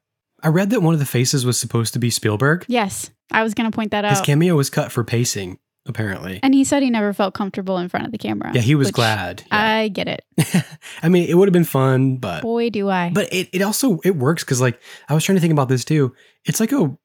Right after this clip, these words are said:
Speaker 1: it's a rule of three with a surprise alternate fourth that you never see coming,
Speaker 2: Mm-hmm.
Speaker 1: which is what makes the Crypt Keeper so funny, 'cause it's the
Speaker 2: Yes.
Speaker 1: last thing you would expect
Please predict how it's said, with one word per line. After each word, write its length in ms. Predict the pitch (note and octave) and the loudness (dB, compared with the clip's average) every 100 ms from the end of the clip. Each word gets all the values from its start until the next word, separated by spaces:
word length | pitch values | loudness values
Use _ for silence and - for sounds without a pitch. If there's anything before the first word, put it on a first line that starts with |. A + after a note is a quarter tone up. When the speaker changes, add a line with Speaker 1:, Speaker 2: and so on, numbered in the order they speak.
| - | -4
Speaker 1:
it's 140 | D#3+ | 0
a 60 | D3 | 2
rule 420 | A#2+ C#3+ A3 G#3 | 2 4 4 4
of 100 | D#3 | 2
three 680 | - - D3 A#2+ G2 - - | 0 0 2 2 -2 -8 -4
with 140 | D3 B2+ | 0 2
a 60 | |
surprise 560 | A#2 B2 - D#3 D#3 C3 | 0 -2 0 2 2 4
alternate 420 | C3 B2+ B2+ A2 | 2 2 0 -2
fourth 440 | - G2+ - - _ _ - | -4 -6 -8 -16 _ _ -4
that 80 | C3+ | 2
you 80 | |
never 220 | C3 C#3+ C3 | 2 2 2
see 180 | B2 | 0
coming, 360 | A2 F#2 D2 - _ _ _ _ - | -4 -6 -8 -14 _ _ _ _ -6
Speaker 2:
Mm-hmm. 260 | A3 A3 | -6 -2
Speaker 1:
which 140 | G#3 D#3+ | 2 2
is 100 | C#3 | 2
what 140 | E3+ | 2
makes 480 | C3 D3 C#3+ - - _ _ _ - | 4 2 0 -4 -8 _ _ _ -8
the 80 | B2+ | -4
Crypt 240 | - D#3+ | -2 -2
Keeper 240 | - C3+ B2 | 0 0 0
so 420 | - - C3+ C3 | 0 0 2 2
funny, 580 | A2+ - C#3+ C3+ F#2+ - _ _ _ _ - | -2 -2 0 0 -4 -12 _ _ _ _ -2
'cause 100 | D3 | 0
it's 100 | D#3+ | 2
the 60 | C3 | 2
Speaker 2:
Yes. 80 | |
Speaker 1:
last 280 | C3 C#3 C3+ | 2 0 2
thing 160 | D#3 C#3+ | 2 4
you 100 | C#3 | 4
would 100 | A#2+ | 2
expect 580 | G2+ - C3 - - | -2 -4 -4 -4 -10